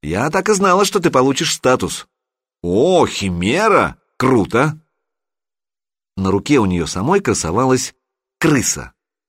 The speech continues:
Белая, но с такими зубищами, что впору поискать среди ее предков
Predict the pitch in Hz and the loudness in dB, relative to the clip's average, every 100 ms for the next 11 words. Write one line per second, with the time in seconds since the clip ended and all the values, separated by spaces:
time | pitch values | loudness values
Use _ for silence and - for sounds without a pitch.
0 | _ _ - 71 135 165 113 85 71 - | _ _ -20 -4 0 2 2 0 -4 -16
1 | _ _ _ 87 131 - - 120 - 139 | _ _ _ -6 -4 -4 -4 -4 -2 0
2 | 104 78 87 139 151 - 165 170 156 - | 0 -2 -4 -4 -4 -2 0 0 -2 -8
3 | _ - - 170 180 160 151 151 110 113 | _ -12 -6 -2 -2 -2 0 0 2 0
4 | 104 - 143 139 - 104 98 98 85 - | 0 0 0 0 -2 -2 0 0 -2 0
5 | 156 160 131 - | -2 0 -2 -2